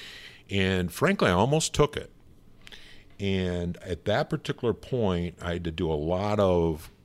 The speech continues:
conversations and, and talked a lot with Tina, your mom. And, uh, she said, "I don't think you can work for somebody else," <clears throat> because I would have been in, uh, in charge of some advanced planning with them,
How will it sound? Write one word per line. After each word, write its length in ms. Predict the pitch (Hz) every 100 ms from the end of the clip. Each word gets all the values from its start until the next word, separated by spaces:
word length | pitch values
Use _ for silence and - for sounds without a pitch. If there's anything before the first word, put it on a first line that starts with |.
| _ -
conversations 1000 | - 117 82 - 101 107 - 78 87 92
and, 180 | 76 76
and 160 | 87 80
talked 280 | 95 87
a 40 | 92
lot 280 | 87 85 78
with 160 | 78
Tina, 320 | - 90 87
your 200 | 85 80
mom. 360 | 80 85 85 120 - - - - - - -
And, 460 | 95 92 90 85
uh, 100 | 90
she 180 | 90 -
said, 200 | - 101
"I 60 | 101
don't 140 | 160
think 180 | 95 87
you 60 | 107
can 140 | 120
work 180 | 151 160
for 80 | -
somebody 360 | - 71 67
else," 340 | 67 65 - - -
<clears throat> 160 | 87 110
because 300 | 95 98 85
I 120 | 90
would 100 | 87
have 120 | 78
been 460 | 87 98 98 90 92 - - - - -
in, 140 | 92 87 -
uh, 180 | 85 80
in 100 | 87
charge 380 | 78 92 90 82
of 120 | 82
some 200 | - 85
advanced 420 | 78 85 85 80
planning 440 | - 92 98 101 87
with 160 | 78
them, 340 | 85 80 82